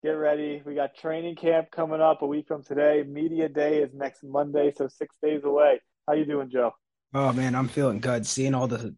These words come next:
Speaker 2: the pictures come out of all the Nets at, uh, the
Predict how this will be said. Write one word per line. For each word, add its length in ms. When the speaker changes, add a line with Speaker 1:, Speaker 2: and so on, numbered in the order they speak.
Speaker 2:
the 380
pictures 520
come 260
out 240
of 120
all 160
the 120
Nets 360
at, 220
uh, 400
the 440